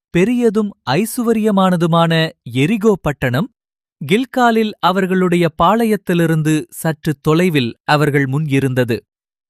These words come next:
செழிப்பான சம்பூமியின் எல்லைகளில் வெப்பமண்டல பகுதியின் ஐசுவரியமான பல்வேறு விளைவுகளின் பலனால் நிறைந்து, ஆடம்பரமும் தீமையையும் தங்கியிருந்த அரண்மனைகள், கோவில்களோடு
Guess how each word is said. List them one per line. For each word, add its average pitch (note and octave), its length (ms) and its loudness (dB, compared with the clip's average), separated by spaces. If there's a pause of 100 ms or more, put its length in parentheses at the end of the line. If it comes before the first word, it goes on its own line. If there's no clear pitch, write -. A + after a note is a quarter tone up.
(200)
செழிப்பான G#3+ 720 2 (120)
சம்பூமியின் E3+ 720 0
எல்லைகளில் B2+ 680 -2 (500)
வெப்பமண்டல A#3 640 0
பகுதியின் F#3 580 0 (180)
ஐசுவரியமான G3 1040 0 (160)
பல்வேறு G#3 580 0
விளைவுகளின் F3+ 640 0
பலனால் D#3 480 0
நிறைந்து, C3 600 0 (440)
ஆடம்பரமும் D3+ 760 0 (280)
தீமையையும் A3+ 680 0
தங்கியிருந்த F3 880 0
அரண்மனைகள், D#3 920 0 (400)
கோவில்களோடு A3 840 2